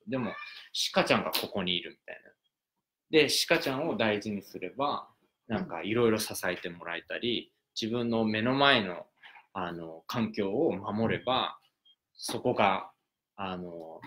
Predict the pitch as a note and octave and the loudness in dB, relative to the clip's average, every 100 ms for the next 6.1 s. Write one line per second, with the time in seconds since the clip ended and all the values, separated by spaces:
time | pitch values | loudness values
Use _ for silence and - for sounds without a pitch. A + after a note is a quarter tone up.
0 | - A#2 A2+ F#2 E2+ - F#2+ - F#2+ F#2 | -16 -4 -2 -2 -6 -8 -10 -8 -6 -6
1 | F#2 F2+ - E2 - C3 - F#2 F#2 F2+ | -6 -8 -10 -10 0 0 0 -8 -10 -10
2 | F#2+ F#2 F2+ - E2 F2 - E2+ D#2+ E2 | -12 -10 -12 -12 -12 -12 -10 -10 -10 -14
3 | - E2+ - F2 F2 - B2+ B2+ C3+ B2+ | -12 -14 -6 -6 -6 -6 -6 -4 -4 -6
4 | C3 B2+ D#3 G2 B2+ - - F3 F#3+ G3 | -6 0 0 0 -6 -8 -6 -6 -4 -2
5 | F#3+ D#3+ C#3 C#3+ C3+ - C#3+ D#3+ - D#3 | -2 -2 -4 -4 -6 0 2 2 2 -4